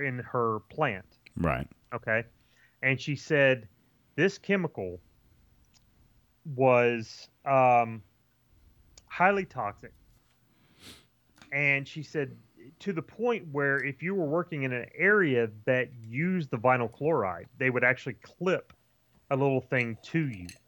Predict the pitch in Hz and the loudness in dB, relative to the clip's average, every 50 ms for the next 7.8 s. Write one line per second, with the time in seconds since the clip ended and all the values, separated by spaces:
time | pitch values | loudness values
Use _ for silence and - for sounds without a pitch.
0 | - - - - _ _ _ _ _ _ _ _ _ - - - - - - _ | -20 -20 -20 -20 _ _ _ _ _ _ _ _ _ -12 -10 -10 -10 -14 -18 _
1 | _ _ _ _ _ - 117 117 127 156 180 - _ _ _ _ _ _ _ _ | _ _ _ _ _ 2 4 4 4 4 2 -2 _ _ _ _ _ _ _ _
2 | _ _ - 85 82 82 - - _ _ _ _ _ _ _ _ _ _ _ _ | _ _ -8 -8 -8 -8 -12 -16 _ _ _ _ _ _ _ _ _ _ _ _
3 | _ _ _ _ _ _ _ _ _ 147 147 143 - - 151 - 180 170 165 135 | _ _ _ _ _ _ _ _ _ -6 -6 -4 -4 -8 -4 -2 -2 -2 -2 -4
4 | 123 - 214 214 185 156 139 139 131 135 147 131 123 113 110 104 _ _ _ - | -2 -2 -2 0 2 0 0 0 -2 -4 -4 -4 -4 -8 -10 -14 _ _ _ -6
5 | 139 156 - - 196 190 170 185 - 73 73 104 123 113 110 - - 113 143 156 | -6 -6 -4 -4 -4 -4 -4 -8 -12 -16 -20 -20 -20 -20 -20 -20 -12 -10 -8 0
6 | - 247 269 247 180 147 120 143 143 135 135 127 139 123 113 107 - - - - | 0 2 2 2 2 0 2 0 0 0 0 -2 -2 -4 -6 -10 -12 -14 -8 -4
7 | 156 165 175 170 139 113 98 90 - - 139 117 104 - _ _ | -2 -2 -2 -2 -4 -6 -6 -8 -10 -8 -8 -8 -8 -10 _ _